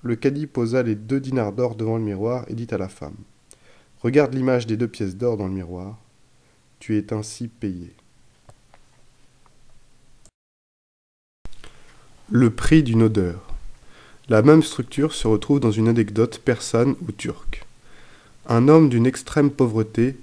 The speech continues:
qui ne tenait à la main qu'un morceau de pain, s'approcha de la fenêtre d'une cuisine et passa longuement ce morceau de pain dans l'odeur exquise qui montait des fourneaux. Puis il le mangea.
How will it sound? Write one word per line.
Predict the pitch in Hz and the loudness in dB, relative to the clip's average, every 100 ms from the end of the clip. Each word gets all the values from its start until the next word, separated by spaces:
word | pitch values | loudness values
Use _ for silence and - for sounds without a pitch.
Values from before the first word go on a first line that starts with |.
| - | -16
qui | - | 0
ne | 117 | 0
tenait | 113 123 147 | 2 2 4
à | 131 | 4
la | 107 | 4
main | 104 123 | 2 2
qu'un | 123 104 | 0 0
morceau | 117 117 131 | 0 0 -2
de | 117 | -2
pain, | 98 104 117 - - - - - | -2 -4 -6 -10 -20 -20 -20 -18
s'approcha | - 120 - 120 - | -2 -2 0 0 2
de | 135 | 4
la | 110 | 4
fenêtre | 101 123 123 | 4 0 2
d'une | 113 | 0
cuisine | 101 113 101 120 135 - | 0 -4 0 0 0 -2
et | 113 | -4
passa | 110 110 - 123 | -2 -2 2 2
longuement | 113 135 120 117 123 | 4 2 2 0 -2
ce | - 113 | -2 -2
morceau | 110 110 - | -2 -2 -6
de | |
pain | 110 117 120 | -4 -2 0
dans | 107 | 2
l'odeur | 101 107 113 117 - | 2 2 0 0 -2
exquise | 120 - - 131 123 | -4 -8 -8 -6 -8
qui | - 107 | -6 -4
montait | 104 107 | -2 -2
des | 110 | -2
fourneaux. | 101 - 95 92 95 - _ - - - | -4 -6 -6 -8 -12 -20 _ -20 -20 -12
Puis | - 135 | 0 2
il | 110 | 2
le | 107 | 2
mangea. | 104 101 98 | 2 0 -2